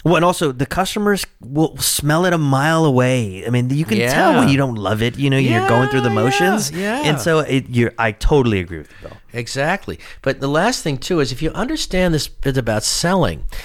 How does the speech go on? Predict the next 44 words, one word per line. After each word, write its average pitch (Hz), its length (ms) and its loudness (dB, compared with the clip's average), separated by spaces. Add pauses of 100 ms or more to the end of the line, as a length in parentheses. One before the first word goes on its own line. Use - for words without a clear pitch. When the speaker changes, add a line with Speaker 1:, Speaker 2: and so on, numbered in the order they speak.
(280)
Speaker 2:
now 165 160 0
you've 226 180 0
got 185 160 2
a 160 60 0
company, 107 560 -4
now 104 160 2
you've 143 180 0
got 135 160 2
a 131 60 2
new 127 180 2
brand, 113 480 2
and 92 80 -2
you 117 80 2
wanna 151 220 0
go 127 160 2
sort 117 200 -2
of 98 60 -2
float 117 400 -2
that 117 220 0
brand 113 320 -2
with 123 160 -4
people, 143 440 0 (280)
you're 202 160 2
gonna 320 180 0
go 131 300 2
through, 139 580 2
naturally 107 600 -2
go 101 200 2
through 110 240 0
these 101 200 -2
steps. - 440 -2
They're 107 120 -2
just - 260 -2
gonna, 104 260 -2
and 117 140 0
you're 117 80 0
gonna 117 160 0
ask 117 380 -2
them 127 100 -4
about, 113 320 0
and 104 100 -4
try, 170 500 -2
you, 131 240 0
you 127 140 0